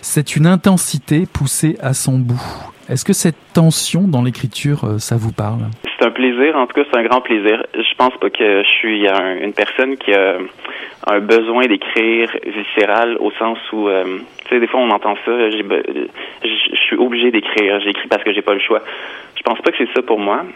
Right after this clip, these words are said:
Speaker 2: euh, mais je pense que c'est un très, très grand plaisir, puis que si je pouvais pas écrire, j'aurais vraiment moins de plaisir et je serais moins heureux dans la vie, ça c'est clair. Euh, l'intensité, c'est surtout d'avoir écrit, je trouve. C'est, au moment où on est dans l'écriture, on est comme, je sais pas, il y a quelque chose de quand même difficile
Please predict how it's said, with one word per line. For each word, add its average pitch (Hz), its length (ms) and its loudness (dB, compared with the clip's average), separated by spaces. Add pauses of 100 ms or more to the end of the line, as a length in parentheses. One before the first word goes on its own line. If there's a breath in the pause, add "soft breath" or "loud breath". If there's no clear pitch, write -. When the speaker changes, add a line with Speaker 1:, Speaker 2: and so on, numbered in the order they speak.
(160)
Speaker 2:
euh, 104 160 4
mais 101 240 -2
je 101 60 -4
pense 123 200 2
que 123 140 0
c'est - 80 -2
un 101 60 0
très, - 240 2
très 117 160 2
grand 104 180 2
plaisir, 107 420 -2
puis - 100 -12
que 104 100 -2 (180)
si 131 100 -8
je - 120 -4
pouvais 104 140 0
pas 107 120 2
écrire, 117 580 0
j'aurais 104 320 2
vraiment 101 280 2
moins 98 120 -2
de 98 60 -8
plaisir 101 380 0
et 92 80 -2
je - 60 -4
serais 98 180 -2
moins 98 200 0
heureux 101 160 0
dans 101 120 -2
la 92 160 0
vie, 95 160 -8
ça 90 120 -4
c'est 95 100 0
clair. 90 260 0 (520 loud breath)
Euh, 95 220 2 (160)
l'intensité, 120 580 0
c'est 123 100 -6
surtout - 220 -6
d'avoir 117 240 4
écrit, 104 300 -4
je - 60 -2
trouve. 104 240 -8 (120)
C'est, 98 160 0 (840)
au 120 80 2
moment 117 260 4
où 117 100 6
on 107 60 0
est 123 80 4
dans 131 120 2
l'écriture, 143 420 0
on 110 100 0
est 101 60 2
comme, 131 320 0 (760 loud breath)
je - 220 -6
sais - 80 0
pas, - 80 2
il 123 80 6
y 117 40 2
a - 20 -4
quelque 113 160 2
chose 156 160 2
de 127 60 8
quand 120 120 6
même 127 160 4
difficile 123 400 -2